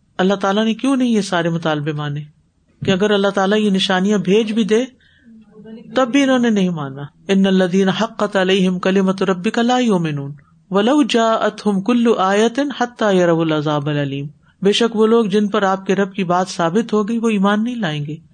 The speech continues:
اگرچہ ان کے پاس ہر نشانی آ جائے، یہاں تک کہ وہ دردناک عذاب بھی دیکھ لیں۔ کیونکہ وَإِن يَرَوْا آیَةً يُعْرِضُوا وَيَقُولُوا سِحْرٌ مُسْتَمِرٌ، اگر وہ کوئی نشانی بھی دیکھتے تو منہ پھیر لیتے اور کہتے کہ یہ تو ایک چلتا جادو ہے۔ اور اگر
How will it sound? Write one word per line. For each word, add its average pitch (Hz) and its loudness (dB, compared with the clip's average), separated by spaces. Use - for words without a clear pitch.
اگرچہ 202 0
ان 202 2
کے 196 -4
پاس 196 -4
ہر 226 0
نشانی 160 -2
آ 143 -4
جائے، 143 -8
یہاں 180 0
تک 190 -4
کہ 202 0
وہ 185 0
دردناک 175 -2
عذاب 160 0
بھی 165 -2
دیکھ 147 -4
لیں۔ 175 -12
کیونکہ 202 0
وَإِن 202 0
يَرَوْا 233 2
آیَةً 262 2
يُعْرِضُوا 269 2
وَيَقُولُوا 214 2
سِحْرٌ 226 0
مُسْتَمِرٌ، 165 0
اگر 196 2
وہ 220 0
کوئی 254 0
نشانی 233 0
بھی 233 -2
دیکھتے 220 0
تو 254 -4
منہ 226 2
پھیر 190 0
لیتے 170 -2
اور 185 -2
کہتے 190 -2
کہ 220 -2
یہ 185 0
تو 196 -2
ایک 175 -4
چلتا 170 -2
جادو 147 -2
ہے۔ - -2
اور 190 0
اگر 196 2